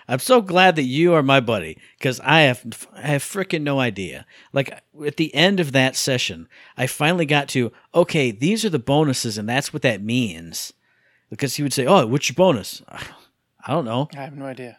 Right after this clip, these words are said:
Speaker 2: <laughs>
Speaker 1: "I think it's four." "Uh, okay, let's go. Roll it, roll it. What's, add your thing." "I, what?"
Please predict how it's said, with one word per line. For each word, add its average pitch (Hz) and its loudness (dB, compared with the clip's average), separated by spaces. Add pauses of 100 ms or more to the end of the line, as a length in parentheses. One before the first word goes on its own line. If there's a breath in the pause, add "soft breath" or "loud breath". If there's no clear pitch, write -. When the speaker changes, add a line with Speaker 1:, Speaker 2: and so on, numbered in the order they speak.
(120)
Speaker 2:
<laughs> - -18
Speaker 1:
"I 127 -4
think 196 0
it's - -10
four." 139 -2 (200)
"Uh, - -6 (120)
okay, 214 0 (640 soft breath)
let's 185 4
go. - 4 (100)
Roll 160 0
it, - -14
roll 170 2
it. - -16 (160)
What's, 151 -4
add 151 2
your 151 -14
thing." 131 0
"I, 143 -4
what?" 147 -6